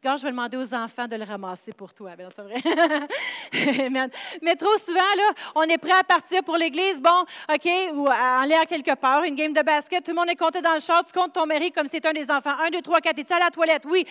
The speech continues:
T'as-tu bu de l'eau ? Oui. T'es correct ? T'as ta gourde d'eau, t'as tes affaires, t'as-tu ton sac ? Oui. T'as ton ordi, t'as ton téléphone, t'as ton cellulaire, t'as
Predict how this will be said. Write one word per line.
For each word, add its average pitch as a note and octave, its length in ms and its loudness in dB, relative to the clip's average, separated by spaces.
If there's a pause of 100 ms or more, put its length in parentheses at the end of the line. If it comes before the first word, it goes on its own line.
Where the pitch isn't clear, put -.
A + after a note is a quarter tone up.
(140)
T'as-tu D#4+ 240 -8
bu F4 160 0
de D4+ 80 -4
l'eau ? E4+ 160 2
Oui. F4 200 0
T'es D#4+ 140 -8
correct ? E4 300 2 (120)
T'as D#4 120 2
ta D#4 80 -4
gourde D#4+ 240 -4
d'eau, F#4 160 0
t'as E4+ 100 -6
tes E4+ 140 -4
affaires, F4 440 2
t'as-tu - 200 -12
ton E4 180 2
sac ? F#4 320 2
Oui. E4 80 -6
T'as E4+ 100 -8
ton D#4 160 0
ordi, D#4 220 -4
t'as F4+ 100 -4
ton D#4 120 -2
téléphone, D#4+ 320 2
t'as C#4+ 60 -14
ton D4+ 100 0
cellulaire, E4+ 420 2
t'as D4 100 0